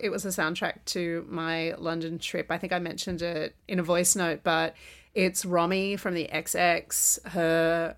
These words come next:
uh, solo album, which is called Mid Air. I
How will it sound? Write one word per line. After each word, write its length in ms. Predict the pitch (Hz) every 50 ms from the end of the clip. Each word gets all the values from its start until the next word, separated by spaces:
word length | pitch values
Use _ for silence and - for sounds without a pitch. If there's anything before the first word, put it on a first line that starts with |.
| -
uh, 260 | - 170 165 160 156
solo 420 | 160 - - - 170 175 190 220 214
album, 680 | - 208 214 220 226 226 233 233 240 254 254 254 269 269 -
which 160 | 196 180 - 190
is 80 | 180
called 180 | - 190 175 180
Mid 260 | 170 170 170 165 - -
Air. 500 | 160 147 147 156 170 185 214 247 269 269 - - - - - - _ _ _ _ -
I 680 | 180 165 170 175 175 175 180 180 180 185 185 185 -